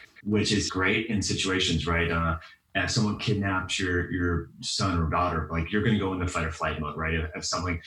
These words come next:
you know, a building's on fire, like, you need that. But we also need the balance, the rest and digest and procreate side. And so this is like when you go on date nights, you have a, you know, great meal with your spouse or partner or whatever,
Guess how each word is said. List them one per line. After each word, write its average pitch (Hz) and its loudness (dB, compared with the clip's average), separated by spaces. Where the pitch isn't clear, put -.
you 95 -2
know, 87 2
a - -2
building's 104 4
on 87 2
fire, 85 0
like, 85 -6
you 107 2
need 139 6
that. 80 0
But 110 0
we 113 4
also 127 4
need 117 2
the 117 2
balance, - -2
the 90 -6
rest 98 -4
and 87 -8
digest 85 -4
and 80 -12
procreate 87 -8
side. 82 -4
And 80 -20
so - -8
this - -12
is - -12
like 85 -10
when 82 -16
you 82 -8
go 82 -12
on 82 -8
date 120 -2
nights, 104 0
you - -8
have 85 -4
a, 82 -6
you 90 -16
know, 80 -8
great 87 -10
meal 95 -4
with 90 -10
your 85 -10
spouse 95 -2
or - -10
partner 101 -2
or 82 -8
whatever, 95 -2